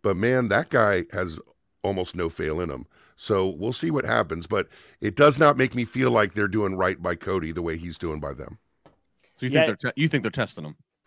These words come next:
Speaker 1: I think they're, <laughs> you know, old school W W E test, right?
Speaker 2: Yeah.
Speaker 1: Testing him, and if he fails, oh well. Like, and testing him, they, they're not, they're not even giving him a feud with J D McDonough. They're giving him nothing to do, right? Like,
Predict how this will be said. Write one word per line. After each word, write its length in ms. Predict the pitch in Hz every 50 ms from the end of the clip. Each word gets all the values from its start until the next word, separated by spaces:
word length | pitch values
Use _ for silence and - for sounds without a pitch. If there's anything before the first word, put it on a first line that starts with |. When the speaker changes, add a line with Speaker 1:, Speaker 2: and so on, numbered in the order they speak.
| _ _ _ - - _ _ _
Speaker 1:
I 120 | - 120 135
think 200 | 147 175 170 -
they're, 220 | - 143 131 - _ - -
<laughs> 120 | - -
you 140 | - 185 - -
know, 140 | 165 151
old 240 | 147 - 156 175 165
school 180 | - - 170 160
W 240 | 143 160 147 135 135
W 140 | 147 196
E 40 | 196
test, 340 | 139 - 113 95 85 - -
right? 240 | 107 110 117 160 165 - - - - -
Speaker 2:
Yeah. 80 | 85 82
Speaker 1:
Testing 400 | - 143 143 156 - - 170 165
him, 340 | 151 151 165 165 160 156 147 - - - -
and 140 | - 117 117
if 100 | 120 -
he 80 | - 120
fails, 540 | - - 214 208 208 202 196 196 185 147 -
oh 160 | - 139 143 139
well. 360 | 123 117 101 73 62 71 - _ - - -
Like, 300 | 123 143 151 127 - - - - - - - -
and 220 | - 156 156 143
testing 340 | - 185 - - - 185 175
him, 120 | 175 170 165
they, 100 | 160 165
they're 180 | 160 180 220
not, 160 | 262 269 - - _ _ _ _ _ _ _ _ _ _
they're 140 | 151 165 190
not 120 | 202 208
even 140 | 214 190 185
giving 180 | 175 180 175 175
him 60 | 170
a 40 | 143
feud 180 | 143 165 165
with 80 | 143 131
J 160 | 113 151 147
D 60 | 151 143
McDonough. 380 | 131 117 110 170 226 233 127
They're 100 | 95 107
giving 160 | 113 131 127 117
him 80 | 98
nothing 300 | 98 135 185 - 302 277
to 60 | -
do, 240 | 98 73 71 55 - -
right? 360 | - 92 95 123 170 - -
Like, 300 | 117 113 110 104 - -